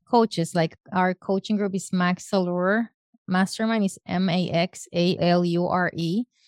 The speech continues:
And we get in small groups. You have, we coach small groups of ten, and we want to coach in a group because you really grow in a group, but we want to coach in small groups because we want everybody to have the opportunity to participate.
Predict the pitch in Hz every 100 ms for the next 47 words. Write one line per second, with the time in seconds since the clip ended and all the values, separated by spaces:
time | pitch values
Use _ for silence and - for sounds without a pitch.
0 | _ _ - 196 208 226 262 262 _ -
1 | 214 196 208 202 202 - 143 - 208 226
2 | 233 233 226 - 196 - 240 233 - 196
3 | 185 196 202 - 190 175 - 202 185 214
4 | - 202 214 240 285 302 339 - 220 -
5 | 220 180 - 208 240 233 190 - 185 170
6 | 180 208 196 - 165 170 190 208 - 262
7 | 269 _ _ _ 175 190 208 220 220 233
8 | 226 - 196 190 - 175 170 - 208 269
9 | 277 - 165 165 - - - 208 - -
10 | 185 185 - 190 185 175 190 202 190 180
11 | 175 175 165 175 165 180 175 170 175 208
12 | - 165 139 117